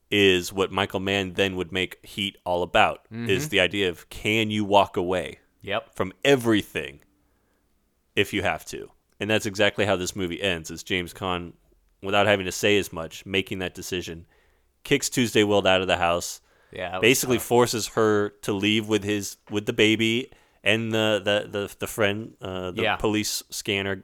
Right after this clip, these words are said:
Speaker 1: uh, accomplice, and, like, "Don't even tell me where you're
Speaker 2: Yeah,
Speaker 1: going."
Speaker 2: that guy, that guy gets a cool, uh, <laughs> cool
Speaker 1: Yeah.
Speaker 2: gig at the end. I don't know who he is. Obviously a man that can be trusted, though. He's a
Speaker 1: Yeah.
Speaker 2: good guy.
Speaker 1: Like, maybe, like, the last guy
Speaker 2: Yeah, good guy.
Speaker 1: that Khan can trust. Sending them away.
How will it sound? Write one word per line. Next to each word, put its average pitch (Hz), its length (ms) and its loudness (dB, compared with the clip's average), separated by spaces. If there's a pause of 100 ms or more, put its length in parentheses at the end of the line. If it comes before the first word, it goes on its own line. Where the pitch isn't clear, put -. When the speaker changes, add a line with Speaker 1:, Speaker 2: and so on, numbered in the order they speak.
(160)
Speaker 1:
uh, 92 360 -6
accomplice, 95 600 -6 (540)
and, 113 360 -2
like, 110 320 -2
"Don't 127 180 4
even 120 160 0
tell 120 120 -2
me 110 100 0
where 101 140 2
you're 92 100 0
Speaker 2:
Yeah, 165 120 4
Speaker 1:
going." 165 160 6
Speaker 2:
that - 40 -4 (100)
guy, - 0 - (140)
that 160 100 -2
guy 170 120 4
gets 135 160 0
a 135 60 -4
cool, 135 460 2
uh, 120 120 0 (200)
<laughs> - 180 -20
cool - 200 0
Speaker 1:
Yeah. 123 80 0
Speaker 2:
gig 131 200 -2
at 98 60 -10
the 113 120 -2
end. 131 140 0 (240)
I 117 80 6
don't 170 120 6
know 185 140 8
who 196 100 8
he 202 160 6
is. 135 300 6 (220)
Obviously 143 560 2
a 127 40 0
man 117 260 0
that 104 80 -6
can 110 120 -10
be 104 100 -6
trusted, 95 460 -8
though. 80 140 -10 (340)
He's 110 180 -8
a - 40 -6
Speaker 1:
Yeah. 143 140 2
Speaker 2:
good 123 80 -2
guy. 104 360 0
Speaker 1:
Like, 104 220 0
maybe, 107 280 2
like, 80 180 2
the 90 100 -2
last 92 340 0
guy 69 300 -2
Speaker 2:
Yeah, - 80 -20
good 131 220 -2
guy. 98 340 -2
Speaker 1:
that - 240 -10
Khan 90 300 0
can 92 140 -10
trust. - 440 -8
Sending 117 360 2
them 117 180 4
away. 92 540 4